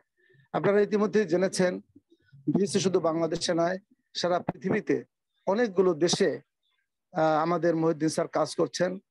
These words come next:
ইতিমধ্যে আমাদেরকেও সংযুক্ত করে তিনি কৃতজ্ঞতা পাশে আবদ্ধ রেখেছেন। দোয়া করি মহিউদ্দিন স্যারের জন্য। এবং আমাদের, আপনারা জেনে খুশি হবেন, ইতিমধ্যে আমাদের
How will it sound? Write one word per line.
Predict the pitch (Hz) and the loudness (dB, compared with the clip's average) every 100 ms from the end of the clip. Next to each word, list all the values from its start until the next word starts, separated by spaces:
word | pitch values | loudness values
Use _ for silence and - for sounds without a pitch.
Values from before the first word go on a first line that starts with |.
| _ - | _ -4
ইতিমধ্যে | 160 208 214 208 | 0 0 2 2
আমাদেরকেও | 208 170 175 185 208 | 2 0 -2 2 2
সংযুক্ত | 190 170 170 185 202 | 2 0 0 0 0
করে | 180 160 147 - _ _ _ | 2 2 0 -6 _ _ _
তিনি | - 175 170 160 _ _ - | 0 2 2 0 _ _ -2
কৃতজ্ঞতা | 180 185 165 170 160 | 0 2 0 -2 0
পাশে | 160 165 160 | 0 0 0
আবদ্ধ | 151 151 | 0 0
রেখেছেন। | 151 156 143 151 151 - _ _ | 0 -2 -2 -2 -4 -8 _ _
দোয়া | 143 180 | 0 0
করি | 165 175 | 2 0
মহিউদ্দিন | 165 170 160 170 | 2 0 0 -2
স্যারের | 175 175 | -2 -2
জন্য। | 165 185 190 196 _ - | 0 0 -2 -4 _ -2
এবং | 202 185 | 0 0
আমাদের, | 185 220 220 147 _ _ _ _ _ _ - | 0 0 0 -2 _ _ _ _ _ _ -6
আপনারা | 160 190 | -2 -2
জেনে | 175 196 | 0 0
খুশি | 190 208 - | 0 0 2
হবেন, | 226 170 | 0 0
ইতিমধ্যে | 170 196 185 190 196 | -2 0 0 0 0
আমাদের | 175 175 | 0 0